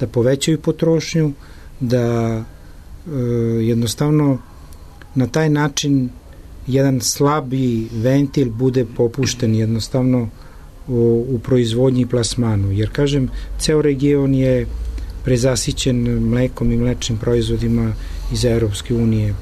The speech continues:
Kvote su pale dve hiljade petnaeste, polovinom te godine, ili tako negde u aprilu, maju prošle godine. I to je sa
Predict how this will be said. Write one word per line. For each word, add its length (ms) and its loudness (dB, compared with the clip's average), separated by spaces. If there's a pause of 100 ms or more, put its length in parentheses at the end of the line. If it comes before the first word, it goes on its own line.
(760)
Kvote 340 0
su 160 -4
pale 280 2
dve 200 0
hiljade 340 0
petnaeste, 640 -2
polovinom 580 0
te 200 -2
godine, 580 0
ili 140 -2 (100)
tako 420 -6
negde 340 -2
u 80 2
aprilu, 360 0
maju 260 2
prošle 400 -4
godine. 400 0 (760)
I 180 -2
to 220 2
je 340 4 (440)
sa 360 0